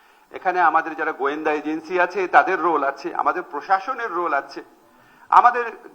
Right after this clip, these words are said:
যারা ক্ষমতা কেন্দ্রে আছেন প্রত্যেকের এক একটা রোল আছে, একটা আনসারের, একটা চৌকিদারেরও রোল আছে,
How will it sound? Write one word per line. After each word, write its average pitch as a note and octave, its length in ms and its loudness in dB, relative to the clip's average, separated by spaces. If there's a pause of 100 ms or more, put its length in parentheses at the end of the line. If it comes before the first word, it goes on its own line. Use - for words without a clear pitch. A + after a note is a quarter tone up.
যারা G#3 360 6 (260)
ক্ষমতা A#3 400 4
কেন্দ্রে G#3 260 -2
আছেন F#3+ 220 -2
প্রত্যেকের C4 560 0
এক G#3 140 -8
একটা G#3+ 160 -10
রোল E3+ 180 -6
আছে, C3+ 200 -8
একটা - 240 -6
আনসারের, G#3 500 0
একটা F3 160 -10 (100)
চৌকিদারেরও G#3+ 560 -2
রোল D#3 180 -6
আছে, C3 240 -10